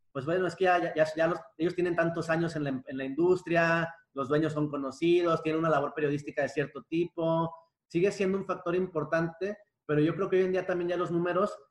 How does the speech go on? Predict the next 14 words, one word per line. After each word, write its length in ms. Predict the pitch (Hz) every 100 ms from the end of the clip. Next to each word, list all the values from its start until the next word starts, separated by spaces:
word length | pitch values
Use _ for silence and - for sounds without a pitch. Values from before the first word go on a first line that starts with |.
| _
empiezan 420 | 135 131 151 170
a 60 | 160
volverse 600 | 143 135 147 156 165 165 - -
bastante, 500 | 135 - 156 160 180
bastante 460 | 160 - 147 147
relevantes. 800 | 151 143 143 175 185 143 127 - _
Ya 180 | - 147
quieren 240 | 160 180 170
también 520 | 151 147 151 185 - _
llegarle 360 | - 139 147 170
a 100 | 160
las 80 | 139
grandes 360 | 143 156 165
audiencias. 640 | 151 139 165 185 175 135 123